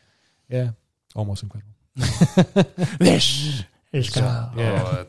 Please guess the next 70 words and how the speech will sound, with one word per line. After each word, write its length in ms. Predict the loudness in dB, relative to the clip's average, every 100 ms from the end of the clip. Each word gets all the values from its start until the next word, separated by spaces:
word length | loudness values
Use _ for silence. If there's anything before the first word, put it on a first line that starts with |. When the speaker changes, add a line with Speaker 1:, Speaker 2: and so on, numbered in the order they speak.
| 6
Speaker 1:
Yeah, 140 | 8
Speaker 3:
know. 180 | 8 6
Speaker 1:
no, 20 | 6
monsters 360 | 4 2 -2
never 280 | 0 2 2
really 300 | 0 -2 -2
scared 280 | 0 0 0
me. 60 |
I 20 | 2
always, 200 | 2 2
like, 200 | -2 -4
I 60 |
was 120 | -4
always, 160 | -2 -2
like, 180 | -2 -4 -10 -20 _ _
fond 240 | -8 -8 -8
of 80 |
monsters. 360 | -12 -14 -16 -20 -20
Like, 120 | -14
they 80 | -8
were 60 | -6
just, 200 | -6 -8 -14 -16 -10
like 100 | -6
I 20 |
said, 200 | -4 -4
this, 180 | -6 -4
they 220 | -4 0
weren't 300 | 2 2 0
real, 460 | -2 0 2 0 0
and, 180 | -4 -6
and 120 | -8
it 20 | -6
was 100 | -6
just 220 | -6 -10 -20 _ _ _
fascinating. 360 | -8 -8 -8 -10
Like, 140 | -8
the 100 | -2
idea, 460 | -2 -2 -2 -2 -4
the 100 | -6
creation 460 | -4 -2 -4 -6
of 100 | -8
it, 80 | -10
it's 200 | -12 -12
like, 120 | -12 -12
who 140 | -12 -12
thinks 340 | -10 -12 -10
these 140 | -12
things 240 | -10 -12 -10
up? 160 | -10 -12 _
Speaker 2:
Yeah, 160 | -8 -8
exactly. 480 | -6 -10 -10 -10 -12
Speaker 1:
The 100 | -6
imagination 500 | -4 -4 -4 -4 -6
of 80 | -14
it 40 |
is 80 | -2
Speaker 2:
Or 100 | 0
the 100 | 0
Speaker 1:
cool. 60 | 0
Speaker 2:
backstory 500 | -2 -2 -6 -6 -6
to 80 | -4
them, 140 | 0
like 120 | 2
you 60 | 4
Speaker 1:
Yeah. 40 | 4
Speaker 2:
said, 140 | 4
with, 160 | 0 -2
we 120 | -4
said 180 | -2 -2
with, 320 | -4 -8